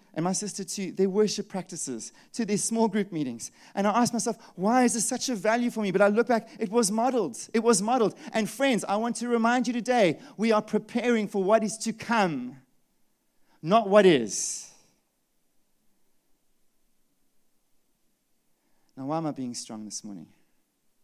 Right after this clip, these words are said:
Is don't parent with the idea that children follow what you say. They follow what you do. Marina and I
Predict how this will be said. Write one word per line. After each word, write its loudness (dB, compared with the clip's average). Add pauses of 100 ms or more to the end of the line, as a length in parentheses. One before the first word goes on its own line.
(2000)
Is -12
don't -6
parent -12 (1700)
with -10
the -6
idea -4
that -8
children -10
follow -10
what -10
you -14
say. -14 (760)
They -10
follow -6 (280)
what -8 (240)
you -16
do. -12 (3000)
Marina 0
and -4
I -2